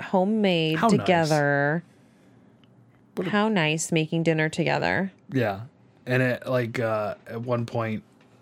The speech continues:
Speaker 2: the dad's like, "Who needs Pat?" And, like, Pat wakes up, system shutdown <laughs> override.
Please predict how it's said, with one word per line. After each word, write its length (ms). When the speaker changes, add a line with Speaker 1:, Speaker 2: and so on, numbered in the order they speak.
Speaker 2:
the 100
dad's 360
like, 260
"Who 260
needs 260
Pat?" 540
And, 140
like, 180
Pat 300
wakes 340
up, 280
system 600
shutdown 680
<laughs> 100
override. 540